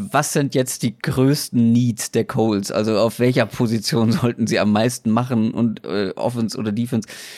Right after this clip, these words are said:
Groß war auf jeden Fall der Need in der O-Line, klar, also war ja eine ziemliche Katastrophe letztes Jahr. Sechsundfünfzig Sacks hat man insgesamt zugelassen, ähm, aber auch in anderen Bereichen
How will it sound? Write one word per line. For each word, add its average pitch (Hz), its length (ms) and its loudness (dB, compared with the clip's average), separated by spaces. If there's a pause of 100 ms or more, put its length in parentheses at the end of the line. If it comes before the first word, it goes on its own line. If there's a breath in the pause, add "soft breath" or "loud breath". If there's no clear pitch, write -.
(420 loud breath)
Groß 175 240 2
war 175 80 6
auf 151 100 0
jeden 160 120 2
Fall 143 140 2
der 123 120 4
Need 143 220 2
in 123 80 2
der - 140 2
O-Line, 160 520 2 (520)
klar, 143 460 2
also 110 320 0 (120)
war 110 200 4
ja 110 180 4
eine 110 580 -2
ziemliche 127 280 0
Katastrophe 139 560 -2
letztes 123 320 0
Jahr. 110 120 2 (220 loud breath)
Sechsundfünfzig 160 1000 0
Sacks - 300 -2
hat - 140 -4
man 101 100 0
insgesamt 90 460 -4
zugelassen, - 560 -2 (760 loud breath)
ähm, 117 280 4
aber 113 180 4
auch 120 100 4
in 127 100 0
anderen 139 240 4
Bereichen 135 600 4